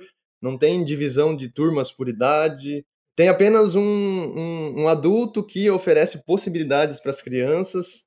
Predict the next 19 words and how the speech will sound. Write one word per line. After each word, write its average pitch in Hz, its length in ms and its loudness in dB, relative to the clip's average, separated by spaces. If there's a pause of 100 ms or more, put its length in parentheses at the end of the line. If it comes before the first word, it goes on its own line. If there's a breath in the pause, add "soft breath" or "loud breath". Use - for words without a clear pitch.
(140)
pra 127 140 2
elas, 160 800 2
é, 131 240 2
se 139 240 -8 (240)
aprenderem, 170 640 6
se, 165 380 -4
é, 127 280 4
se 143 120 -10
desenvolverem 165 580 2
a 208 60 0
partir 190 420 -2
das, 185 420 -4 (280)
das 135 140 0
necessidades 165 800 2
delas, 151 400 4
necessidades 139 400 0
individuais 135 920 -2
delas, 143 400 0
né? 151 200 -4